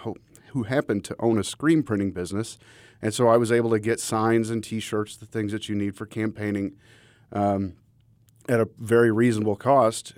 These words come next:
And so my strategy worked. So come election day in the primary, while my opponent won the special election by forty points, I beat him by a hundred thirty-nine votes in the primary.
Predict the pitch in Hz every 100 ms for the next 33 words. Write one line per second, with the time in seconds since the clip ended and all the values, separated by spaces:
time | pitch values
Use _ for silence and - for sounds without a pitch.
0 | - 107 104 - 107 107 104 101 - _
1 | 107 110 - 117 117 113 113 117 131 -
2 | - _ _ _ _ _ - 101 98 107
3 | 104 101 110 - 110 101 104 113 110 -
4 | 120 135 113 98 95 110 _ _ _ _
5 | _ 98 104 107 104 - - 104 110 113
6 | 101 131 143 110 - 101 110 123 113 -
7 | 131 143 110 95 95 95 - 104 110 113
8 | 107 101 98 92 - _ _ _ _ _
9 | - 113 120 127 - 113 123 147 - -
10 | _ _ _ _ _ _ 107 123 120 117
11 | 110 110 110 101 98 113 110 - 107 104
12 | 101 98 95 95 - - _ _ _ 104
13 | 101 95 110 101 90 87 -